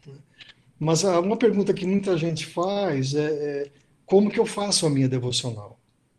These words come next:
Eu tenho quase certeza absoluta, porque isso também acontece comigo, que você já tentou começar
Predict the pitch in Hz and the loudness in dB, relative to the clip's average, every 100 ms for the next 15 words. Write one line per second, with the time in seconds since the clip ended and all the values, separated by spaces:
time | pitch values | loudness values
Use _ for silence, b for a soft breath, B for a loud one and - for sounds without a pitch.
0 | _ _ _ _ _ _ _ _ - 156 | _ _ _ _ _ _ _ _ -6 -4
1 | 185 220 220 226 277 - 202 208 196 190 | 0 0 2 4 4 4 2 0 0 0
2 | - 156 190 208 135 143 180 190 190 190 | 0 0 0 -4 -8 -4 -4 -2 -4 -4
3 | 185 165 160 - 135 170 185 156 160 160 | -4 -2 -2 -2 -4 -2 -2 -2 -2 0
4 | 190 180 190 202 185 190 196 190 185 - | 0 -2 -2 -2 0 0 0 0 0 0
5 | 160 185 | -2 -6